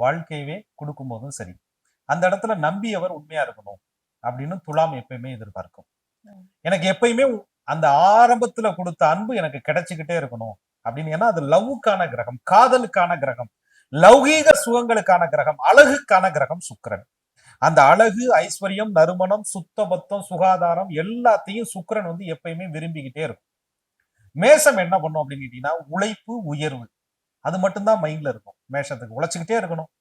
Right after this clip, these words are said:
Speaker 1: மேல வர்றது அது கடவுள் கொடுத்த விதி. நான் உழைப்பேன், அடுத்த முயற்சியை எடுத்துக்கிட்டே இருப்பேன், ஓடிக்கிட்டே இருப்பேன்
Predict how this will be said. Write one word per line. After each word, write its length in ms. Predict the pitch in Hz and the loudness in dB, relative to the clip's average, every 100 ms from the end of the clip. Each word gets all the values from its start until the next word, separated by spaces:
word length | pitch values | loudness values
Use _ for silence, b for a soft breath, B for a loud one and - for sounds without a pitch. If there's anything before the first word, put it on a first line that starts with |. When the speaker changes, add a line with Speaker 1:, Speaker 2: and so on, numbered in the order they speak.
| _ _ _ _ _ _ - | _ _ _ _ _ _ -10
Speaker 1:
மேல 240 | 135 233 269 220 | -2 2 4 4
வர்றது 260 | 202 190 220 | 2 -2 -4
அது 180 | - 156 | -6 -6
கடவுள் 360 | 160 151 185 180 | -2 0 0 -4
கொடுத்த 220 | 151 135 | -10 -12
விதி. 220 | 123 127 139 _ _ _ _ | -14 -14 -14 _ _ _ _
நான் 200 | 156 196 | 0 0
உழைப்பேன், 440 | 180 202 294 175 151 | 0 -2 -4 -6 -2
அடுத்த 300 | 147 196 208 | -4 -4 -6
முயற்சியை 380 | 170 175 170 165 | -8 -10 -10 -10
எடுத்துக்கிட்டே 340 | 143 143 139 151 | -10 -12 -10 -10
இருப்பேன், 260 | 127 147 151 | -10 -6 -2
ஓடிக்கிட்டே 400 | 220 208 180 185 | -2 -4 -8 -6
இருப்பேன் 340 | 156 - 135 | -6 -8 -12